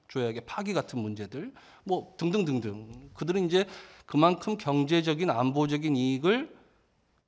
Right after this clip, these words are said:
심각하게 훼손되어 왔다라는 이제 그런 불만들을 적극적으로 표출하고 있는 것이죠.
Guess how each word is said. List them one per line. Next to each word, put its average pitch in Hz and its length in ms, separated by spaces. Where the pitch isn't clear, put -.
심각하게 277 680
훼손되어 220 500
왔다라는 117 840
이제 120 100
그런 113 680
불만들을 139 420
적극적으로 139 400
표출하고 147 400
있는 123 220
것이죠. 110 340